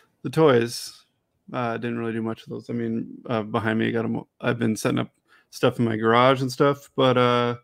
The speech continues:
yeah, if, if I, I didn't get all those toys, I would have gotten all the games. Uh, a couple other pretty cool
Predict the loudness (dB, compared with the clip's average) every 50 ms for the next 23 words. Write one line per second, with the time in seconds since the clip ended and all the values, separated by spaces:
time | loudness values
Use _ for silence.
0 | _ _ _ _ _ _ _ _ _ _ _ _ _ _ _ _ _ _ -10 -4
1 | 0 2 4 6 4 4 2 0 -4 -2 -2 -2 2 4 6 6 8 6 4 4
2 | 2 2 4 4 4 4 4 2 2 4 4 4 4 2 2 2 2 2 2 2
3 | 0 -2 -2 -4 -4 -4 -4 -4 -4 -6 -6 -2 -2 0 0 0 -2 -4 -4 -4
4 | -4 -4 -6 -8 -10 -12 -14 -18 -20 _ _ _ _ _ _ _ _ _ _ -8
5 | -4 -2 0 2 2 0 0 -4 _ _ _ _ _ _ _ _ _ _ _ _
6 | -4 -2 -2 2 4 6 6 8 6 6 4 0 -2 0 0 0 0 0 0 2
7 | 4 4 4 4 2 0 -4